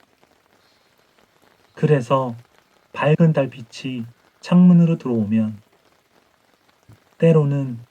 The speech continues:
그 빛을 타고 올라 가부좌를 틀고 앉았지요. 이렇게 정성을 쏟으니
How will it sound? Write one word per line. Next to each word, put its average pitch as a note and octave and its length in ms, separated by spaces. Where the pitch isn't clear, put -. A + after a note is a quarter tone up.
그 D3+ 280
빛을 - 340
타고 C#3+ 280
올라 A2 420
가부좌를 C#3+ 560
틀고 A#2+ 480
앉았지요. A#2 720
이렇게 C3+ 640
정성을 D#3+ 460
쏟으니 A2+ 480